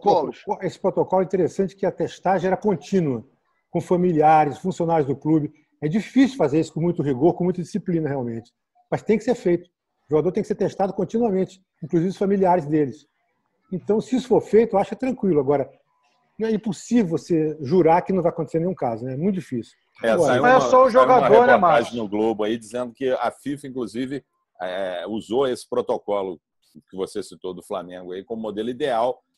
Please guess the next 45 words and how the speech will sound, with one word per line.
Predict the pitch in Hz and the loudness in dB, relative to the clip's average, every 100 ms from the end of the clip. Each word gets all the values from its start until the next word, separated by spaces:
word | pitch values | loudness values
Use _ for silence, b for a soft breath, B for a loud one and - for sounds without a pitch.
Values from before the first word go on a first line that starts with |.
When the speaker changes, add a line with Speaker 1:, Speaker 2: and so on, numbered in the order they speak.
| - | -6
Speaker 3:
pra | 139 | -4
volta | 113 123 131 | 0 0 0
Speaker 2:
É. | |
Speaker 3:
do | 120 | -8
futebol. | 151 165 131 107 - | -10 -10 -2 -2 -2
O | 196 | -4
problema, | 208 190 107 131 196 123 - | 0 -2 0 -4 -6 -8 -4
eu | 135 208 131 | 0 2 4
acho, | 131 151 - - | 2 0 -6 -8
é | 104 | -6
a | |
minha | 98 113 | -6 -10
opinião, | 139 160 156 104 82 _ _ _ | -12 -12 -10 -10 -10 _ _ _
sem | - 123 127 113 | -6 -2 -2 -6
aqui | - 113 | -8 -10
preconceito, | - 113 - 87 - 110 113 - | -4 -6 -6 -12 -10 -6 -6 -8
sem | 95 | -14
nada, | 87 104 127 | -10 -8 -8
são | 110 147 | -10 -12
os | 160 | -12
times | - 208 - | -14 -16 -16
pequenos, | - - 196 175 | -12 -6 -6 -4
né, | 139 | -8
Márcio? | 90 71 - _ b b | -8 -12 -16 _ b b
Que | 277 | -12
o | |
Flamengo | - 226 135 | -2 -2 0
Speaker 2:
Exato. | 143 | 0
Speaker 3:
tem | 143 | -2
condição | 139 139 - 113 | -4 -8 -6 -6
de | 107 | -4
fazer | 131 147 | -4 -4
isso, | 185 123 123 - | -4 -2 -4 -6
o | 92 | -12
Fluminense, | 113 147 123 104 98 - | -12 -10 -8 -8 -10 -12
o | 82 | -10
Botafogo, | 87 104 131 110 110 107 | -10 -8 -10 -6 -4 -6
Speaker 2:
É. | - _ _ | -10 _ _
Speaker 3:
o | 117 | -8
Vasco. | 107 104 107 - 127 | -2 -2 -2 -6 -8
Agora, | 127 147 156 - - | -4 -4 -6 -14 -16
e | 277 330 | -10 -8
os | 240 143 - | -8 -10 -12
times | - 147 120 | -10 -8 -6
menores? | 117 98 85 76 | -6 -6 -6 -8